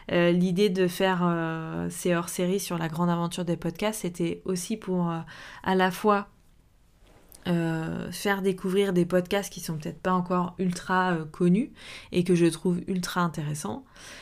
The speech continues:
Euh, comme ça a été le cas avec Noémie et comme ça a été le cas, euh, sur le, comme ce sera le cas sur le prochain, euh, que je réenregistre cette semaine. Et c'est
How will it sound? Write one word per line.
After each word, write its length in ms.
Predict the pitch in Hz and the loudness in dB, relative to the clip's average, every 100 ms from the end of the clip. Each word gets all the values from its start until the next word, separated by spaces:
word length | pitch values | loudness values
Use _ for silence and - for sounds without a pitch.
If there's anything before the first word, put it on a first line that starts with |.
| - - | -20 -6
Euh, 720 | 185 175 170 170 175 175 - - | 0 2 2 0 0 -2 -6 -6
comme 260 | - 180 175 | 0 2 4
ça 140 | 175 | 2
a 20 | |
été 220 | 165 160 | 0 0
le 60 | 165 | -2
cas 160 | 156 175 | 0 2
avec 280 | 165 156 | 2 0
Noémie 380 | 175 170 165 175 | 2 2 4 4
et 60 | 165 | 2
comme 240 | - 165 | 0 -2
ça 160 | 160 170 | -2 -2
a 20 | |
été 240 | 160 160 | -2 -4
le 80 | 160 | -6
cas, 360 | 151 175 175 175 | -2 -2 -2 -4
euh, 240 | 170 160 156 | -8 -8 -10
sur 240 | 151 165 | -10 -8
le, 140 | 151 151 - - | -6 -6 -12 -6
comme 160 | 175 | -4
ce 120 | 170 175 | -2 -4
sera 220 | - 170 | -2 -2
le 80 | 165 | -2
cas 220 | - 190 | -2 -2
sur 180 | 180 165 | -2 -4
le 80 | |
prochain, 440 | 151 - 160 - 262 - - - - - - - | -6 -8 -8 -6 -8 -14 -20 -16 -14 -14 -16 -10
euh, 140 | - 160 | -8 -6
que 160 | 156 | -4
je 100 | 156 | -4
réenregistre 340 | 156 156 160 156 | -2 -4 -4 -6
cette 160 | 156 | -6
semaine. 400 | - 160 180 214 220 - - - - | -4 0 2 0 -2 -10 -16 -10 6
Et 360 | 214 220 - - - - | 8 8 4 -6 -16 -6
c'est 320 | - 208 | 2 4